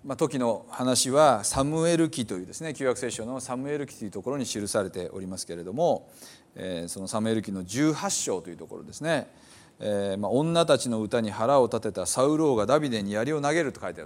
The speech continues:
書いておりますけれども、えー、ダビデが戦いから帰ってきた時に、えー、「ダビデは、あ、サウルは千を打ち、ダビデは万を打った」と言ってですね、女たちが、えー、歌ったんですね。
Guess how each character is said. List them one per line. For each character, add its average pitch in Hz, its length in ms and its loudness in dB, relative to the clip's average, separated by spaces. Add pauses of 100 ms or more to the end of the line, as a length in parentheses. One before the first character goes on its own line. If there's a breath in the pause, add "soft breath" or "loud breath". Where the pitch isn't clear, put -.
(160)
書 90 80 -12
い 85 60 -14
て - 60 -18
お - 20 -14
り 78 80 -16
ま 78 80 -14
す - 80 -14
け 87 80 -14
れ 82 40 -14
ど 95 80 -12
も、 139 340 0 (420 loud breath)
え 92 680 -14
ー、 110 40 -10
ダ 143 100 8
ビ 135 80 0
デ 131 100 4
が 113 280 4 (100)
戦 127 140 0
い 127 180 0
か 127 80 2
ら 131 80 0
帰 175 120 -2
っ 185 100 2
て 135 100 -10
き - 60 -16
た 143 100 0
時 123 220 -6
に、 160 320 -8 (320 soft breath)
え 95 400 -6
ー、 - 20 -8 (460)
「ダ 156 160 8
ビ 185 100 0
デ 156 140 4
は、 127 340 6
あ、 107 140 -4
サ 175 220 4
ウ 208 60 8
ル 175 100 6
は 135 120 6
千 175 320 2
を 117 140 0
打 113 80 -4
ち、 101 160 -8
ダ 139 160 -2
ビ 180 80 -4
デ 139 100 0
は 107 80 0
万 208 380 2
を 143 80 2
打 120 40 0
っ - 40 -8
た」 - 180 -8
と - 140 -18
言 92 80 -12
っ - 20 -20
て 107 160 -10
で 98 60 -10
す 110 100 -12
ね、 127 140 -2
女 123 260 0
た 113 140 0
ち 107 100 -6
が、 92 240 0 (340 loud breath)
え 90 380 -8
ー、 107 40 -4
歌 165 160 4
っ 165 100 0
た 208 100 0
ん 180 80 -4
で 107 80 -6
す - 80 -12
ね。 185 260 -8